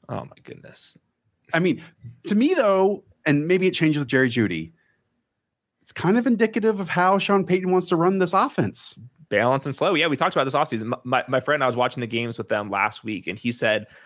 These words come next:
Speaker 1: "Whenever you're watching the Broncos, there's always only two or three minutes left in the quarter. Like, no
Speaker 2: <laughs>
Speaker 1: matter what, like, the quarter's just
Speaker 2: <laughs>
Speaker 1: always over." And I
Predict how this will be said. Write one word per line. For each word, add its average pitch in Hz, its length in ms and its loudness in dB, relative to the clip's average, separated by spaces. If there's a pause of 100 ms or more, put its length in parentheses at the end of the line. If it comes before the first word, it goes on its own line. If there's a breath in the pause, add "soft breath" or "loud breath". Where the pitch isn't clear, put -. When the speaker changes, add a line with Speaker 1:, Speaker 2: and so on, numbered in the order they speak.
(120 loud breath)
Speaker 1:
"Whenever 143 300 0
you're 190 100 2
watching 139 380 0
the 143 60 0
Broncos, 127 580 2
there's 127 140 0
always 156 420 0
only 135 240 0 (180)
two 151 180 0
or 160 80 4
three 147 220 0
minutes 120 300 -2
left 107 240 -2
in 101 80 -8
the 104 60 -6
quarter. - 380 -4
Like, 117 120 -2
no 147 160 2
Speaker 2:
<laughs> - 0 -
Speaker 1:
matter 151 320 0
what, 127 240 0
like, 127 160 -2
the 139 80 0
quarter's 165 360 2
just 151 220 -2
Speaker 2:
<laughs> - 60 -6
Speaker 1:
always 151 340 2
over." 117 280 2
And 104 60 -4
I 104 200 -6